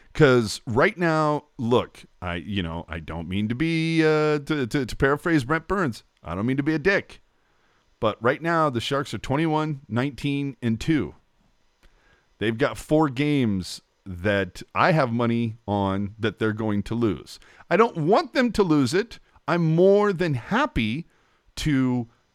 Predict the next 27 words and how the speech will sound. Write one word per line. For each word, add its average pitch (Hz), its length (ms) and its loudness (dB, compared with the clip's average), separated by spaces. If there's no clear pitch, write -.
cough 180 380 2
that 180 200 2
money 156 320 2
up. - 300 -2
Not 180 320 -2
a - 40 0
problem. 120 420 -2
But 139 200 4
I'm 147 120 4
a 143 60 6
realist. 131 800 0
I 117 120 -2
play 160 340 0
the 139 140 -2
numbers. 139 680 -2
The 120 100 2
numbers 147 520 2
tell 156 260 0
me 110 140 0
that 101 200 -4
the 101 80 -6
Sharks, - 640 -4
aside 113 400 0
from 165 140 0
the 196 60 4
Washington 196 600 -2
game, 104 400 -2